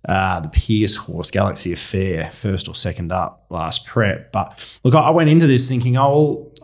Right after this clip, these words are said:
I think Lord Gannicus will be under my price. Let's try and get it beaten." But at, at the end of the day, just the way this race all shapes for it,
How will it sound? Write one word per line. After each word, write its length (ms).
I 100
think 360
Lord 220
Gannicus 420
will 140
be 200
under 220
my 120
price. 440
Let's 120
try 200
and 80
get 140
it 120
beaten." 440
But 80
at, 140
at 100
the 120
end 120
of 60
the 60
day, 400
just 280
the 80
way 260
this 240
race 300
all 280
shapes 720
for 420
it, 600